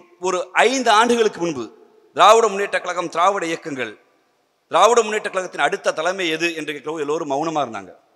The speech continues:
ஐடியாலஜிக்கலி ஒரு, ஒரு ஆள் வேணுங்கன்றாங்க. இன்னைக்கு யாராவது ஒருவர் திராவிட முன்னேற்ற கழகத்தின் அடுத்த தலைமை யாருங்க என்று கேட்டால் அண்ணன் உதயநிதி தவிர யாராவது பேச முடியுமா? அவர் ஐடியாலஜி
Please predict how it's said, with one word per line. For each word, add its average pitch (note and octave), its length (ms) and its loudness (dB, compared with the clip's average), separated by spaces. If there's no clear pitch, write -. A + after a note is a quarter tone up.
ஐடியாலஜிக்கலி F3+ 920 2
ஒரு, A#2 260 -6
ஒரு A2 160 -8
ஆள் C#3 200 0
வேணுங்கன்றாங்க. B2 580 -10
இன்னைக்கு D3+ 540 -4
யாராவது G3+ 560 8
ஒருவர் D3 280 -2
திராவிட G#3 280 6
முன்னேற்ற G#3 280 -4
கழகத்தின் F#3 320 -8
அடுத்த E3 260 -4
தலைமை F3+ 320 -4
யாருங்க E3 220 -2
என்று C#3 180 -14
கேட்டால் B2 360 -4
அண்ணன் D3 280 -6
உதயநிதி F#3 360 -2
தவிர D3+ 220 -4
யாராவது C#3 300 0
பேச D3+ 240 -8
முடியுமா? G#2 380 -16
அவர் D3+ 220 2
ஐடியாலஜி B3+ 400 4